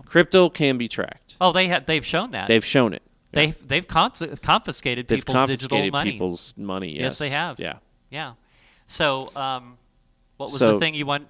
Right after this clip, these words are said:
Speaker 2: what you were talking about, the other thing?
Speaker 1: No, I was just saying,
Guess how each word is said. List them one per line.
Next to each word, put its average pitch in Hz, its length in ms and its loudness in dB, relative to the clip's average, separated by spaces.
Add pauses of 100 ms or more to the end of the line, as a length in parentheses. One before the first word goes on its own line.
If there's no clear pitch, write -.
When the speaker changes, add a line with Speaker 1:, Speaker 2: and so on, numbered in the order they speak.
(160)
Speaker 2:
what 139 140 -8
you 143 80 -10
were 135 80 -8
talking 139 300 -6
about, 135 340 -8
the 127 140 -10
other 123 160 -10
thing? 131 260 -14
Speaker 1:
No, 180 240 12
I 160 120 12
was 160 120 8
just 160 160 0
saying, 156 460 4